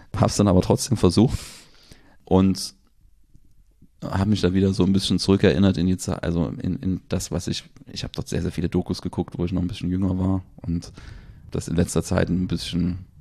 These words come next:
ja, vernachlässigt, mich damit zu beschäftigen, aber ich weiß noch und bin heute noch immer sehr betroffen, wenn ich die Bilder sehe. Und du hast ja auch genannt, neunzehnhundertdreiunddreißig bis vierundvierzig Welt im Chaos. Und genauso habe ich das im,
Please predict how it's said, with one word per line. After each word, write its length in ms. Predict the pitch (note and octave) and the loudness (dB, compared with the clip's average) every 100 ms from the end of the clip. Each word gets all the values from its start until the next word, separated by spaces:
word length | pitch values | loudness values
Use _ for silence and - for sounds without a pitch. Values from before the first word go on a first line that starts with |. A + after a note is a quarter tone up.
| D#3+ | -20
ja, 240 | - E2 F#2 - _ _ | -12 -10 -10 -14 _ _
vernachlässigt, 800 | - E2+ E2+ F2+ F#2 - F2+ F2+ | -8 -6 -2 -2 -2 -2 -4 -4
mich 140 | - F2 | -4 -2
damit 240 | F2 F2+ | 0 -2
zu 140 | - F2 | -2 -6
beschäftigen, 560 | - G2 - - F#2+ | -4 -4 -4 -4 -2
aber 180 | F#2 - | -4 -4
ich 160 | F2 - | -6 -6
weiß 220 | E2+ - | -6 -4
noch 160 | E2+ - - - - - | -6 -6 -20 -20 -20 -8
und 400 | - E2 - - | -2 -2 -2 -2
bin 160 | E2 F2 | 0 4
heute 280 | F2 - | 2 4
noch 200 | F2+ F2+ | 0 -2
immer 240 | - F2 E2+ | -2 -2 0
sehr 160 | E2+ | -2
betroffen, 420 | E2+ - D#2+ - F2+ | -4 -2 -4 0 -2
wenn 100 | F2+ | -2
ich 80 | |
die 100 | - | -4
Bilder 300 | - F2+ F2+ | 0 0 0
sehe. 360 | F#2+ F2+ F#2+ G2 - - _ | 0 0 0 -2 -6 -20 _
Und 140 | - F2 | -6 -2
du 100 | E2+ | 0
hast 180 | F2 | 0
ja 100 | - | 0
auch 220 | B1+ - - | 0 0 0
genannt, 380 | E2+ F2+ F2 | 2 2 2
neunzehnhundertdreiunddreißig 640 | E2+ E2+ E2 - E2 E2 E2 | 0 -2 -2 -2 0 0 0
bis 120 | - | -2
vierundvierzig 600 | - F2 E2+ F2 - F#2 | -2 -2 0 0 0 0
Welt 160 | E2+ E2+ | 2 2
im 140 | F2 | -2
Chaos. 440 | - F#2+ G2+ G#2 - _ _ - _ - _ | -2 0 0 0 -6 _ _ -20 _ -20 _
Und 360 | - E2+ E2+ - - - - _ _ _ | 0 2 2 -4 -16 -20 -20 _ _ _
genauso 500 | E2+ E2+ F2 F2+ F2 | 4 6 6 6 4
habe 160 | F2+ A2 | 4 2
ich 140 | - | 0
das 280 | E2+ - - | -2 -2 -6
im, 480 | - E2+ E2 E2 | -2 2 4 2